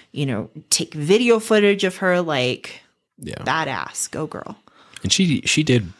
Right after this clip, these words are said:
Speaker 2: cry at parts of it. So, you know, she's still
Speaker 1: She's still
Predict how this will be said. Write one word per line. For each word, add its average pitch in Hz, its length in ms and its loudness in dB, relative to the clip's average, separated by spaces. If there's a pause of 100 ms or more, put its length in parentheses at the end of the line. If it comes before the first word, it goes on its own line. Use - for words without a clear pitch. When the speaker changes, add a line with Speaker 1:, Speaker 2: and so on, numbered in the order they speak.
(140)
Speaker 2:
cry 104 320 2
at - 140 -4
parts 90 300 0
of 67 100 -4
it. 65 120 -6
So, 85 120 0
you 85 140 -2
know, 98 220 2
she's 87 260 0
still 85 520 2 (340)
Speaker 1:
She's - 220 -8
still 262 140 2